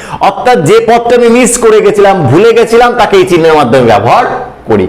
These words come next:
করি তো? আচ্ছা, প্রচুর পরিমাণ সবাই করি, but কেন করি? চিহ্নটার কেন এই নাম হলো, কেন ব্যবহার করব, এটা কিন্তু আমরা সাধারণত জানি না। এবার মিলিয়ে দিই, কেন কাকপদ এই নামটা হলো। দেখো, এই যে "আবার আসিব" এই চিহ্নই বাংলার তীরে। এবার খেয়াল করো,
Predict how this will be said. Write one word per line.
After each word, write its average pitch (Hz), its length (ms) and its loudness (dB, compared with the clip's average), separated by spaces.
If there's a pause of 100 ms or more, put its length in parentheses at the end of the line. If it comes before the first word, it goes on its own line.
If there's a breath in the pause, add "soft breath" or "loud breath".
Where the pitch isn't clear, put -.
করি 240 180 2
তো? - 100 -2
আচ্ছা, - 500 -2
প্রচুর 277 360 0
পরিমাণ 214 240 0
সবাই 285 320 0
করি, 233 300 -2 (140)
but 254 100 0 (100)
কেন 214 360 0
করি? 170 640 0
চিহ্নটার 247 500 2
কেন 214 280 0
এই 262 200 2
নাম 233 280 0
হলো, 175 460 0 (100)
কেন 220 220 0
ব্যবহার 214 320 0
করব, 175 380 2
এটা 143 180 0
কিন্তু 135 260 -2
আমরা 123 140 0
সাধারণত 113 420 -2 (600)
জানি 92 320 -4
না। 73 260 -10 (320 loud breath)
এবার 269 260 0
মিলিয়ে 233 500 2
দিই, 269 360 -2
কেন 226 300 0
কাকপদ 247 580 -2
এই 247 120 2
নামটা 240 380 0
হলো। 233 540 -2
দেখো, 127 440 -2 (280 loud breath)
এই 160 60 -2
যে 233 60 2
"আবার 233 400 0
আসিব" 240 300 0
এই 226 320 0
চিহ্নই 220 300 2
বাংলার 165 460 0
তীরে। 110 360 0
এবার 240 220 0
খেয়াল 262 300 0
করো, 226 300 0